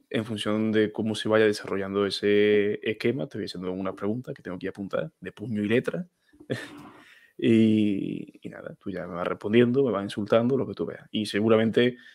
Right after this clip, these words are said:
en fun-, también como vaya saliendo las cosas, se me irán ocurriendo otras sobre la marcha, eso es más que obvio.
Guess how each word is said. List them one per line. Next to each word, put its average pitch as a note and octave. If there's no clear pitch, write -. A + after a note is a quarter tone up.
en A#2
fun-, A2
también G#2
como G2+
vaya G#2
saliendo G#2+
las G#2
cosas, A#2+
se -
me F#2
irán F2
ocurriendo F#2
otras -
sobre F2+
la F#2+
marcha, -
eso -
es -
más -
que -
obvio. C3